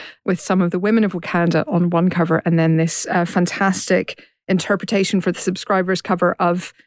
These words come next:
Namor's headdress, um, done by the production designer Hannah Beachler, uh, as you, who did, you'll remember the, the subs,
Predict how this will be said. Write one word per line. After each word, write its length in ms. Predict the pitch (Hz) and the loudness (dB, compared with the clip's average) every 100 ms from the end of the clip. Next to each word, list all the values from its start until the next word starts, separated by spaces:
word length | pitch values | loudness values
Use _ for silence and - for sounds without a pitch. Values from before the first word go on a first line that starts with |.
| _ 196 | _ -2
Namor's 560 | 208 226 214 202 185 | 2 4 2 2 0
headdress, 760 | - 196 190 - - 90 170 - - - _ | -2 -2 0 0 -2 -2 -2 -6 -8 -18 _
um, 500 | - 160 156 156 151 - - | 0 2 2 0 -2 -8 -2
done 240 | 180 180 | 0 2
by 180 | 170 165 | 2 2
the 140 | 156 | 0
production 440 | 156 - - - 180 | -2 -2 -2 2 2
designer 320 | 170 160 160 | 2 2 2
Hannah 220 | 156 175 | 2 0
Beachler, 460 | 156 - - 147 156 _ - | 0 -2 -2 -2 -2 _ -4
uh, 200 | 156 147 | -2 0
as 200 | 165 160 | 0 0
you, 40 | |
who 120 | 180 190 | -2 0
did, 280 | 170 165 294 | 0 -2 -4
you'll 260 | 190 185 | -4 -2
remember 320 | 185 170 175 175 | 2 2 2 2
the, 320 | 160 160 190 - | 0 0 -4 -6
the 60 | |
subs, 320 | 170 180 175 | -2 -2 -2